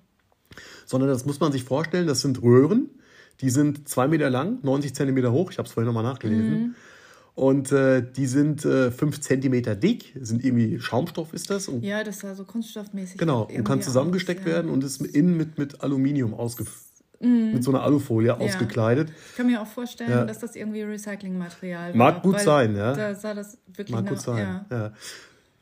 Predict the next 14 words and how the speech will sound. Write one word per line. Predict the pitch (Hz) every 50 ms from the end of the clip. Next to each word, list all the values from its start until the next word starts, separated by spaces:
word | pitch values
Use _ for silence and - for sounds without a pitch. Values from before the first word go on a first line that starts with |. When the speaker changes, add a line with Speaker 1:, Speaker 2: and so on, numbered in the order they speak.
| _
Speaker 1:
Und | - 139 143
da | 143 131
haben | 160 185
die | 185 202 202 196 - - - - - _ _ _ _ _ _ _
vierzig | - - - 208 - 202 -
Stück | - 190 185 185 - - - -
in | 139
dieses | 139 147 143 127 120
Zelt | - - 127 123 117 104
reingestellt, | 98 101 104 101 98 - 104 98 - - -
Speaker 2:
Mhm. | 220 220 208 -
Speaker 1:
ja. | 113 110 135 160 185 - - _
Und, | 127 131 131 135 135 131 -
äh, | 135 135 135 135 139 135